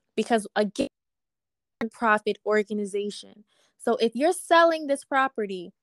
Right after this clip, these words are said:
the money that you are profiting off of, is it going in your pocket, like the, the president of the company, or are you giving it to another organization? The, the attorney general is a part of that process.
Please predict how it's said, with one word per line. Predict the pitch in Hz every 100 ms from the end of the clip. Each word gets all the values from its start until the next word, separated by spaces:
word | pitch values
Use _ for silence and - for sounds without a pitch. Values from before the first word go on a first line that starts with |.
| _ _ _ _ _ -
the | 220
money | 226 269 311 320 269
that | 247 233
you | 220 247 254
are | 226 _ - -
profiting | 285 320 320 277 254
off | 240 247 196
of, | 180 185 _ _ _ _ _ _ _ -
is | 240
it | 240
going | 240 254 254 -
in | 226
your | 208 202
pocket, | - 214 247 339 381 _ 220
like | 202 196 -
the, | 202 196 196 -
the | 208
president | - 254 254 233
of |
the | 220
company, | 220 240 247 262 277 285 _ _ -
or | 226 240 254 226
are | 220
you | 226 202
giving | 214 220 233 233
it | 233 -
to | 220 196
another | 190 190 208 240 -
organization? | 247 254 262 262 247 262 254 - 254 247 240 208
The, | 202 -
the | 208 208 220
attorney | 220 262 254 254
general | 233 233 226 220 208 190
is | 208
a | 202
part | - 208
of | 202 190
that | 185 -
process. | 185 170 175 - - -